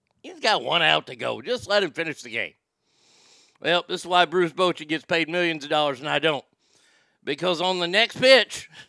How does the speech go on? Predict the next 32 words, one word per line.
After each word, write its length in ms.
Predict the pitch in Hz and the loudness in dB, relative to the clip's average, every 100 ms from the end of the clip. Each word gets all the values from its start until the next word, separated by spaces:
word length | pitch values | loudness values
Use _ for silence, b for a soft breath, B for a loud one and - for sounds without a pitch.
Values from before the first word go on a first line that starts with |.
| b b b b b | b b b b b
<laughs> 760 | _ _ _ _ _ _ _ 160 | _ _ _ _ _ _ _ -4
dude 360 | 190 233 196 | 2 2 0
tattooed 560 | - 214 233 - 254 196 | 2 4 4 4 -2 -2
it. 100 | - b b b | -4 b b b
That 180 | 175 214 | 2 4
ball 220 | 214 226 | 4 4
cannot 460 | - 180 185 220 208 | 2 0 4 4 4
be 100 | 214 | 0
buried 400 | 208 226 220 208 | 4 6 6 6
in 140 | 196 | 4
a 80 | 185 | 2
Jewish 380 | 156 208 220 - | 0 0 2 2
fucking 360 | 214 208 202 | 0 0 -2
cemetery 540 | 190 220 180 156 170 170 | -4 -2 -2 0 0 0
because 300 | 143 175 156 | -2 -4 -2
it 120 | 208 | -2
was 140 | 196 | -4
tattooed. 540 | - 190 190 180 131 - _ _ _ _ _ b b b b b b b b _ _ b b b _ | -2 -2 -2 -6 -6 -10 _ _ _ _ _ b b b b b b b b _ _ b b b _
Dude 220 | 165 190 | 2 4
lost 320 | 180 185 180 151 | 6 4 4 0
the 60 | |
shutout, 500 | 147 202 214 214 208 - - _ _ _ b b b - | 0 4 6 8 6 2 -8 _ _ _ b b b -6
ended 180 | 170 190 | 2 4
up 120 | 190 | 4
giving 240 | 175 185 | 2 0
five 300 | 156 190 202 | 2 6 6
hits 220 | 175 196 185 | 6 2 2
away 460 | 196 190 170 170 | 2 4 4 2
and 180 | 180 160 | 2 0
left 240 | 131 175 | 0 0
the 80 | - | -2
game. 360 | 156 165 160 | 2 4 4